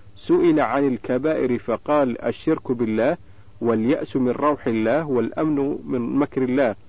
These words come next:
رواه البزار وابن أبي حاتم. وعن ابن مسعود قال: أكبر الكبائر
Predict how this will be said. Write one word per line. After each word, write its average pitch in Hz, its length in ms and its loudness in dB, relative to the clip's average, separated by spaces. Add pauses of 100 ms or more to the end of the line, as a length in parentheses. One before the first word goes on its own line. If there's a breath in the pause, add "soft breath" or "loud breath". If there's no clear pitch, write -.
(400 soft breath)
رواه 131 440 2
البزار 117 520 0
وابن 123 360 0
أبي 113 280 0
حاتم. 104 500 -2 (600 soft breath)
وعن 107 280 2
ابن 127 220 0
مسعود 131 680 0
قال: 143 320 0
أكبر 139 480 -2
الكبائر 131 680 -2